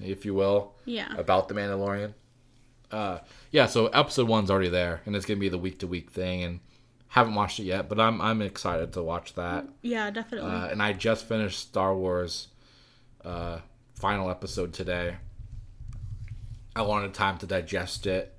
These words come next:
Speaker 1: so that I could then dissect it.
Speaker 2: Yeah.
Speaker 1: I'm gonna write a review for it as well for a, uh, website called pop culture leftovers dot com.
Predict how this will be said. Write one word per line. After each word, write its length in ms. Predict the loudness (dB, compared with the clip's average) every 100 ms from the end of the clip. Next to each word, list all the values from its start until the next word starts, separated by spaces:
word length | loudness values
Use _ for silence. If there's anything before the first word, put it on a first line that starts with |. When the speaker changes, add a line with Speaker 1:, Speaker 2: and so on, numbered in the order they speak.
| -20 -20 -20 -16
Speaker 1:
so 160 | -8 -6
that 180 | -4
I 100 | -6
could 220 | -6 -6 0
then 280 | 0 0 -6 -12 -4
dissect 600 | -4 -2 -4 -6 -6 -10
it. 300 | -12 -12 -12 -6
Speaker 2:
Yeah. 320 | -2 -2 -4 -10 -20 -20 -20 -20 -20 -20 -8
Speaker 1:
I'm 100 | -4
gonna 140 | 0
write 180 | 2 2
a 40 | 2
review 360 | -2 -2 -2
for 240 | 0 0 0
it 20 |
as 120 | 0
well 380 | 2 2 2 -2
for 500 | -4 -2 0 -2 -6 -8
a, 300 | -8 -8 -12 -14
uh, 320 | -10 -10 -10 -16 -20 -12 -10 -10 -14 -20 -20 -20 -20 -12 -8
website 540 | -6 -6 -6 -6 -8
called 420 | -8 -6 -6 -8 -18 -20 -20 -20 -20 _ -4
pop 240 | -2 0
culture 220 | -2 -4 -2
leftovers 640 | -4 -4 -4 -4 -8 -10
dot 240 | -10 -10
com. 300 | -12 -14 -14